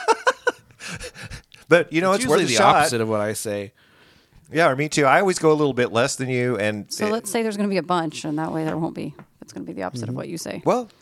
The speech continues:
Speaker 1: there you go. You know, and the problem around the Branson area, I mean, sometimes we get just a little bit of ice or a little bit of snow and they cancel
Speaker 3: That's
Speaker 1: school.
Speaker 3: all it takes around here, though.
Speaker 1: Right. The
Speaker 3: People make fun of us, but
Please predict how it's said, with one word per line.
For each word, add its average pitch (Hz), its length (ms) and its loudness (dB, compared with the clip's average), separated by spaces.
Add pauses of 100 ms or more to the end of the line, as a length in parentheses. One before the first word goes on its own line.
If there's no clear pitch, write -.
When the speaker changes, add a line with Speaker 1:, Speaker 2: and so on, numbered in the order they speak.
(880)
Speaker 1:
there 92 140 -4
you 95 120 -6
go. 175 240 -10 (160)
You 98 120 -8
know, 95 160 -6
and 165 200 0
the 175 40 -6
problem 202 540 0 (180)
around 135 400 2
the 117 80 2
Branson 131 420 -2
area, 180 320 0
I 175 60 0
mean, 135 220 -2 (180)
sometimes 151 560 0
we 131 100 0
get 131 160 -2
just - 180 -4
a 87 60 -4
little 92 300 -2
bit 151 140 0
of 143 100 -2
ice 139 260 -2
or 92 60 -2
a 82 40 -4
little 98 200 -4
bit 147 160 0
of 147 80 -2
snow 139 240 -2
and 113 140 -6
they 107 100 -2
cancel 123 320 -2
Speaker 3:
That's 220 180 0
Speaker 1:
school. 220 100 2
Speaker 3:
all 214 120 2
it - 100 -8
takes 214 240 -4
around 160 260 -2
here, 156 160 -4
though. 151 300 -6
Speaker 1:
Right. 214 320 -2
The 117 100 4
Speaker 3:
People 277 200 2
make 220 180 -4
fun 202 220 -2
of 185 100 -4
us, 160 240 -4
but 160 260 -2